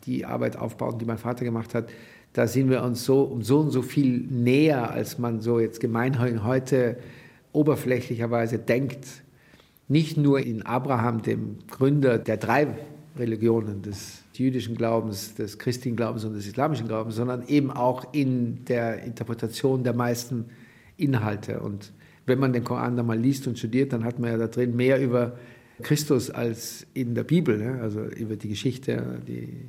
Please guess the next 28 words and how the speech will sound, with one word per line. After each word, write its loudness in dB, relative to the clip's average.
historische -8
Seite -6
und -10
so -8
weiter. -8
Ich -10
hoffe, 2
dass -2
da 4
in 0
der 0
Zukunft -2
mehr 2
Menschen -2
mit -8
einem -2
offenen -4
Herzen -2
und -4
einem -6
offenen -6
Blick 2
drauf 0
hinschauen 0
und -6
die -6
gemeinsamen 4
Quellen 2